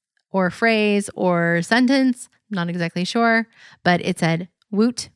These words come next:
woot." <laughs> "Woot, woot." That's all it said. And so it just exclaimed some excitement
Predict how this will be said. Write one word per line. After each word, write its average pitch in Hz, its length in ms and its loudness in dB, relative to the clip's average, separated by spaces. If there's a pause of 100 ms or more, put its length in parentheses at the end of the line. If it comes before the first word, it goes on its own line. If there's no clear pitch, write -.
woot." - 360 -6
<laughs> - 40 -8 (760)
"Woot, 269 200 0
woot." - 300 0 (220)
That's 247 160 -4
all 339 180 2
it 330 60 -6
said. 254 380 0 (260)
And 214 280 -2
so 233 180 0
it 233 80 2
just 277 260 -4
exclaimed 269 480 -4
some 302 140 -6
excitement 285 540 -4